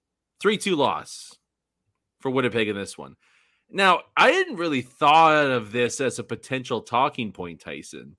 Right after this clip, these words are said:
but you kind of brought this up off the cuff before we started. Before we get to the game itself, is it concerning that the Jets haven't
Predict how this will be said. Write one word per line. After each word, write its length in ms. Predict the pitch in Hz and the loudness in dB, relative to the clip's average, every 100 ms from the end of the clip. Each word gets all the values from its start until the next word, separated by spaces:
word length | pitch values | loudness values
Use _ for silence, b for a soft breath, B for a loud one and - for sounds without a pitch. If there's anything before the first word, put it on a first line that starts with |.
| _ _ _ _ _ _ 104 | _ _ _ _ _ _ -8
but 220 | 131 131 | -4 -4
you 200 | 160 262 _ - | -4 -10 _ -20
kind 380 | - 180 233 330 | -8 -4 -2 -2
of 140 | 185 | -4
brought 340 | 143 131 127 120 | 0 0 0 -4
this 240 | 110 - | -6 -4
up 260 | 120 110 - _ - | -2 -2 -6 _ -6
off 280 | 117 123 - | -2 -2 -4
the 80 | 113 | -8
cuff 360 | - 127 127 | -4 -4 -4
before 380 | 117 - 123 120 | -10 -10 -4 -4
we 140 | 98 | -4
started. 680 | 90 - 110 143 80 62 76 _ _ _ _ _ _ _ _ _ _ _ _ _ _ | -12 -6 -2 -2 -4 -12 -20 _ _ _ _ _ _ _ _ _ _ _ _ _ _
Before 240 | - 233 320 | -4 0 0
we 80 | 262 | 0
get 160 | 220 | 0
to 60 | 160 | 0
the 80 | 131 | -4
game 220 | 139 127 | -4 -4
itself, 1080 | 107 - - 131 123 80 67 107 - - _ _ _ _ _ _ _ _ _ _ _ _ _ _ _ _ _ _ _ | -8 -12 -6 -2 0 -2 -8 -12 -14 -20 _ _ _ _ _ _ _ _ _ _ _ _ _ _ _ _ _ _ _
is 160 | 247 392 | -2 0
it 80 | |
concerning 600 | - 370 - 165 190 226 | 0 -2 0 2 2 2
that 100 | 233 | -2
the 100 | 208 | -2
Jets 380 | 143 135 185 185 | 0 0 0 0
haven't 440 | 151 175 175 156 | -2 0 -2 -8